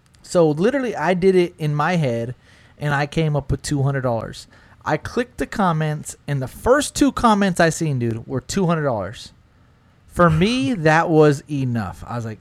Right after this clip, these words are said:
"Must be two hundred dollars." I thought it was two hundred dollars. These first two comments say two hundred dollars. That's what it is.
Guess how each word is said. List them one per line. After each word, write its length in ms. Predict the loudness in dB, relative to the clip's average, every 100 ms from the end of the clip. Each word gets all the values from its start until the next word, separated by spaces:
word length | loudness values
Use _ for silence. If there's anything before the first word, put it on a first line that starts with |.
| -12
"Must 280 | -8 -8 -8
be 100 | -6
two 160 | -4
hundred 180 | -4 -4
dollars." 280 | -6 -6 -8
I 180 | -4 -2
thought 140 | 0
it 40 | 0
was 120 | 0
two 140 | 0
hundred 140 | 0 2
dollars. 360 | 2 2 2 -2
These 220 | -6 -4
first 260 | -2 -2 -2
two 100 | -4
comments 400 | -2 -2 -4 -4
say 80 |
two 180 | -4 0
hundred 160 | 0 2
dollars. 360 | 2 2 -2 -12 -20 -20 -10
That's 320 | -2 -2 -2 -4
what 120 | -4
it 60 |
is. 300 | -4 -8 -12